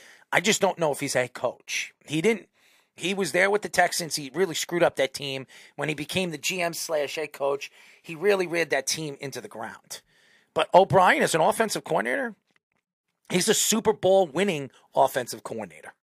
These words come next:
O'Brien knows how to win. And he was a part of that Patriots, um, you know, organization when they did win Super Bowls.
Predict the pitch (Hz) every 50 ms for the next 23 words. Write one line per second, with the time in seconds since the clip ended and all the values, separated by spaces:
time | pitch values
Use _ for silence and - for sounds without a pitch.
0 | _ _ _ _ _ _ _ _ _ _ _ _ - 156 151 - 190 175 196 226
1 | 220 208 202 202 196 - 180 185 175 165 156 190 240 - - _ _ _ _ _
2 | _ _ _ _ _ _ _ _ _ _ _ _ _ _ _ _ _ _ _ _
3 | _ - 143 147 202 220 220 208 160 - - - 175 - 247 160 175 156 135 135
4 | _ _ _ - 156 160 139 - 143 139 131 120 - - - - _ - - _
5 | _ _ _ - 131 131 131 123 123 120 123 135 131 - 151 151 135 131 127 127
6 | 127 _ _ _ _ _ _ _ _ _ - 170 208 220 214 196 160 127 127 143
7 | 185 240 - - - 123 117 120 127 _ _ _ _ - 151 185 220 220 202 147
8 | 233 269 233 196 147 120 - - 156 139 - 117 101 101 82 - - - - -
9 | -